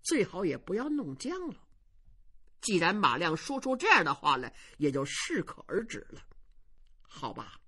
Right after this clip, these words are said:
既然只住一宿，那么就请休息去吧。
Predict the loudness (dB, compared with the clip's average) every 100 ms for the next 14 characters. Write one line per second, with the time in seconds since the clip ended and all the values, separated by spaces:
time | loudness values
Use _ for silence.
0 | -20 -20 _ -20 _ -20 -20 -20 -20 -20
1 | -20 -12 2 8 10 12 12 8 6 4
2 | 4 4 2 2 0 0 0 -2 -6 -8
3 | -10 -16 -20 -20 -20 0 4 6 6 4
4 | 0 -12 2 4 4 0 -2 2 4 6
5 | 6 0 0 0